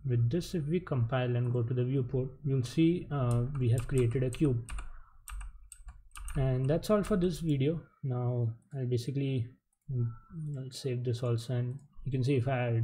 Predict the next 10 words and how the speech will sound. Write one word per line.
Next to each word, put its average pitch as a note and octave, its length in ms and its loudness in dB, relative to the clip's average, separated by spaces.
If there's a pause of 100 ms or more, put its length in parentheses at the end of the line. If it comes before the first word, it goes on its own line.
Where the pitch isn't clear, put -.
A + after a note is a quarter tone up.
drag A#2+ 300 2
this B2 160 -2
blueprint B2 600 0 (640)
into B2 240 4
the A#2+ 140 4
world, A#2+ 340 6 (360)
we'll C3 160 2
get B2+ 220 2
that B2+ 220 0
cube. A#2+ 300 2